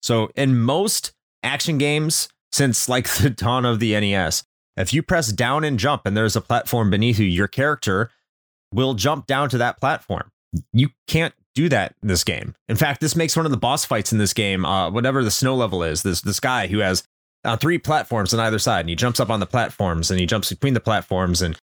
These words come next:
fires a machine gun at you. If you could jump down a platform, that boss is far more manageable, but you can't.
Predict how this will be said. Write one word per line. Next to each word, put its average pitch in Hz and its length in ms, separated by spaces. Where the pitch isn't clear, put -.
fires 123 240
a 107 40
machine 156 300
gun 117 180
at 87 220
you. 82 180
If 131 160
you 214 140
could 214 160
jump 165 240
down 156 200
a 117 40
platform, 123 540
that 110 160
boss 117 260
is 95 80
far 123 240
more 104 180
manageable, 92 480
but - 160
you - 60
can't. 170 400